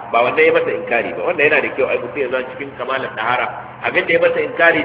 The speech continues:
ɗaukan da ya yi cewa in bai yi wankan ba ya zama, jikinsa ya zama najasa. Shi yasa ya ce, "Subhanallah." Sannan wannan hadisi yana nuna, a, idan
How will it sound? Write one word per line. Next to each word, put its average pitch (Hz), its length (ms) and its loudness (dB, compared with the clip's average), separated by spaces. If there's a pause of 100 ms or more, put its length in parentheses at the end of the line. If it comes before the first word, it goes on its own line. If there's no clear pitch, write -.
ɗaukan 220 480 6
da 147 80 2
ya 147 80 4
yi 160 160 2
cewa 156 240 4
in 170 160 -2
bai 160 140 2
yi 151 80 2
wankan 165 340 2
ba 135 80 4
ya 131 140 4
zama, 135 260 4 (280)
jikinsa 139 360 0
ya 117 120 4
zama 117 180 2
najasa. 98 400 -4
Shi 131 100 0
yasa 135 160 2
ya 123 140 4
ce, 117 100 -4
"Subhanallah." 95 640 -2 (2000)
Sannan 165 280 6
wannan 165 220 8
hadisi 151 300 2
yana 156 180 6
nuna, 147 280 2 (1120)
a, 113 400 4
idan 165 400 4